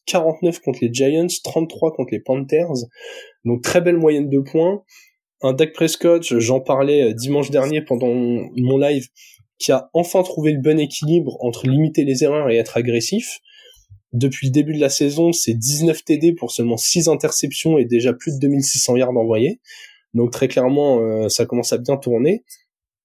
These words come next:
Et surtout, on a un, on a un Tony Pollard qui enfin a rouvert la bouteille de ketchup contre les Panthers. Donc, il y a moyen que ça réussisse à enchaîner derrière. Je pense qu'on va pouvoir aller très vite vers un pronostic, mais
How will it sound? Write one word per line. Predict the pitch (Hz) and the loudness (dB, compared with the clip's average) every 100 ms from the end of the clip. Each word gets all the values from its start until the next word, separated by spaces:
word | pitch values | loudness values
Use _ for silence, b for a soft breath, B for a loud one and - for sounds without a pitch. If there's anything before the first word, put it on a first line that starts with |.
| _ _ _ B B B | _ _ _ B B B
Et | - | -4
surtout, | 165 147 - 196 233 - | 0 0 0 2 4 4
on | 135 143 | 2 2
a | |
un, | 147 127 120 117 110 110 107 107 - _ _ - | 4 2 2 2 0 0 0 -2 -4 _ _ -4
on | 127 139 | 0 4
a | |
un | 143 | 2
Tony | 120 170 170 | 4 2 2
Pollard | 170 156 170 180 - | 2 4 4 0 -10
qui | - 254 - - | -8 -4 -4 0
enfin | 175 185 - 185 180 | 0 0 2 4 4
a | 127 | 2
rouvert | 120 139 151 | 0 0 2
la | 139 | 2
bouteille | 127 127 135 | 0 2 2
de | 127 | 2
ketchup | 123 135 - 147 | 0 0 0 -2
contre | - 117 | -2 -4
les | 117 | -4
Panthers. | 120 113 117 165 214 127 113 B B B B B - | -2 -2 0 0 0 -2 -6 B B B B B -4
Donc, | 123 123 - _ _ _ _ _ _ _ | -2 -2 -4 _ _ _ _ _ _ _
il | - | 0
y | 160 | 2
a | |
moyen | 196 196 190 | 4 4 2
que | 190 | 0
ça | - 131 | 2 2
réussisse | 147 139 165 - | 0 -2 -2 2
à | |
enchaîner | 131 135 139 127 | 2 2 0 0
derrière. | 127 120 131 180 175 - b b b _ _ _ _ _ _ - | 0 2 2 2 -2 -14 b b b _ _ _ _ _ _ -14
Je | - | -10
pense | - 151 143 | -2 -2 -2
qu'on | 139 | -2
va | 127 131 | 2 2
pouvoir | - 135 | 2 2
aller | 127 127 | 2 0
très | - | -2
vite | 139 | -4
vers | 131 123 | -2 -2
un | 120 | -2
pronostic, | - 123 135 - 180 | 0 0 0 -2 -2
mais | 135 117 107 107 104 - | 0 0 0 -2 -2 -4